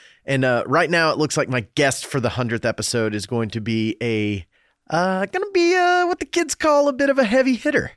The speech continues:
Someone that most everybody listening is probably aware of. And, uh, I actually shared a post with, uh, our Patreon community last week, uh, that's much less cryptic about what we have planned for the hundredth episode. And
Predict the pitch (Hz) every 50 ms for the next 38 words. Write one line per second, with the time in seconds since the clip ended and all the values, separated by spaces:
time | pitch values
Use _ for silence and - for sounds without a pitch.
0 | _ _ _ _ _ _ _ _ _ _ _ - - 156 151 156 160 147 139 -
1 | 139 143 143 139 - - - - - _ _ _ _ _ _ _ _ _ - 143
2 | 139 147 143 135 131 131 127 127 127 127 123 131 139 127 - - 127 123 117 113
3 | 101 - - - - 156 139 123 131 117 127 120 110 104 104 107 123 123 117 113
4 | 110 107 110 110 107 104 - - - _ _ _ _ _ _ _ _ _ _ 123
5 | 117 113 107 110 107 - - 139 - 190 190 - - 208 165 127 - - 147 139
6 | 135 127 - 135 131 131 127 127 - - 127 117 110 - - _ _ _ 120 120
7 | 117 - - 123 120 - - 147 135 - 135 120 110 107 107 101 110 117 117 113
8 | 107 104 110 110 113 110 107 95 - - 117 104 98 - - - _ _ _ _
9 | _ _ _ _ - 107 104 98 104 110 - - - - - 117 127 135 - -
10 | - 123 120 117 110 - - - - - 143 - - - 98 - - - - _
11 | _ _ _ _ _ - 117 107 110 107 104 113 90 110 113 113 110 101 - -
12 | 117 107 104 104 95 - - 101 104 98 90 117 120 104 95 - 104 95 - 98
13 | - 110 104 98 98 95 90 92 -